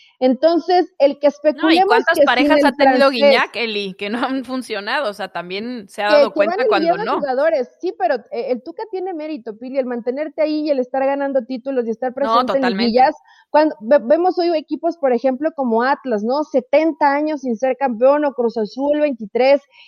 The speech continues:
Speaker 1: y varios clubes más del fútbol mexicano que tienen cinco, seis, hasta diez años sin un título, y dices,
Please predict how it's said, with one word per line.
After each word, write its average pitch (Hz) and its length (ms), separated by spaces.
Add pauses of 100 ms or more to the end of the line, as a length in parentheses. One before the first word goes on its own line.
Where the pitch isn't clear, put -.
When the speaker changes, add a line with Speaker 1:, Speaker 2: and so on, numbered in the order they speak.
(160)
Speaker 1:
y 262 120
varios 294 440
clubes 294 340
más 285 180
del 277 140
fútbol 285 260
mexicano 262 500 (100)
que 233 80
tienen 262 520
cinco, 269 360
seis, 262 420
hasta 233 260
diez 233 300
años 269 280
sin 233 200
un 240 100
título, 247 360
y 240 60
dices, 247 360